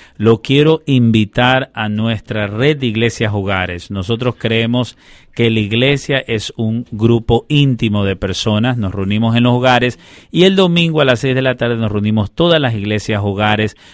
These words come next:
porque entendemos que la iglesia es un trato del uno a uno, el grupo íntimo, el grupo pequeño. Si usted quiere, lo invito, lo invito. Venga, por favor, venga. Espero que le hayan tomado el su-, deme su número de teléfono para hacer que lo llamen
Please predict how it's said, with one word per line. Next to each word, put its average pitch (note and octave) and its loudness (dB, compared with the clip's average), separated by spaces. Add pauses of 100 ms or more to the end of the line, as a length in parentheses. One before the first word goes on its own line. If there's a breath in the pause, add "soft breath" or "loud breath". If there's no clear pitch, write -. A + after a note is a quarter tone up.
(140 loud breath)
porque A2 -2
entendemos G#2+ 0
que G#2+ -6
la G2+ -4
iglesia G#2+ -4
es - -8
un G2+ 0
trato G#2 -4
del G2+ -2
uno A#2 4
a A2+ 4
uno, G#2+ 2
el F2 -8
grupo G#2+ -2
íntimo, F#2 -2
el F2 -8
grupo G2 -6
pequeño. G#2 0 (300 loud breath)
Si - -4
usted C3 0
quiere, D#3 0 (200)
lo A2+ 2
invito, A#2 4
lo G#2 -2
invito. A2+ 2
Venga, C#3 4
por A2 -2
favor, C#3+ -2 (320 loud breath)
venga. F3+ 4
Espero C3 -2
que C3 -4
le A#2+ 2
hayan B2+ 0
tomado B2 2
el A#2+ 0
su-, B2+ -8
deme D#3+ 2
su D#3 0
número D#3+ 2
de D#3 4
teléfono D#3 0
para B2 2
hacer C3 -4
que D3 -4
lo D#3 0
llamen D3 0